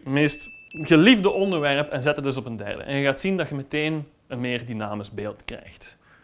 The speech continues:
Ik ga het woord weer geven aan mijn collega Joff, want die gaat u een paar voorbeelden tonen, bijvoorbeeld uit film, om te bewijzen dat we niet aan het zeven zijn. Die regel van derde, die is overal.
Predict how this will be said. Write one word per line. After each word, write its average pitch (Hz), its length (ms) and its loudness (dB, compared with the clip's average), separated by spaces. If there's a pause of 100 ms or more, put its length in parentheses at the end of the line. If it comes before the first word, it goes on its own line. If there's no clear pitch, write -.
(1000)
Ik 156 60 4
ga 139 60 6
het 151 80 -2
woord 156 160 4
weer 151 100 0
geven 143 300 -2
aan 131 80 -10
mijn 123 120 -10
collega 123 320 -6
Joff, 151 320 -4
want 123 120 -14
die 151 100 -4
gaat 143 200 2
u 147 60 -6
een 135 80 -4
paar 127 220 2
voorbeelden 180 560 6
tonen, 143 300 -2
bijvoorbeeld 120 360 -6
uit 113 140 -4
film, 185 420 0 (300)
om 135 240 -8 (100)
te 147 100 -8
bewijzen 170 760 2 (400)
dat 139 160 -6
we 135 60 -8
niet 139 100 -4
aan 143 60 -2
het 127 100 -4
zeven 110 300 -8
zijn. - 320 -14
Die 151 120 2
regel 165 200 6
van 165 120 2
derde, 170 340 2 (300)
die 127 160 -2
is 110 100 -4
overal. 101 400 -14